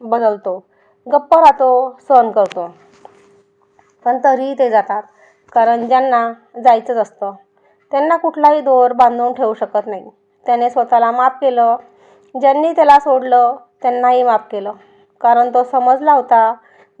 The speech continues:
जाणं हे नेहमी नकार नसतो, कधीकधी ते मुक्त करणं असतं. हळूहळू त्याने स्वतःसोबत राहायला श-,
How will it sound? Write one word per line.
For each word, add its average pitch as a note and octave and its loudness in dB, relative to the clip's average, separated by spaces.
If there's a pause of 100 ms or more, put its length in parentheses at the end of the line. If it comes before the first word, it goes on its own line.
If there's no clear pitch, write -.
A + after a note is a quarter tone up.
जाणं C#4+ 2
हे D#4 -2
नेहमी C4+ -2
नकार A#3+ 0
नसतो, A3+ -12 (680)
कधीकधी C4 -2 (100)
ते B3+ -2
मुक्त B3+ -4 (120)
करणं A3+ -4
असतं. G3+ -14 (760)
हळूहळू C#4 4
त्याने B3 -4
स्वतःसोबत B3 -2
राहायला A#3 2
श-, - -16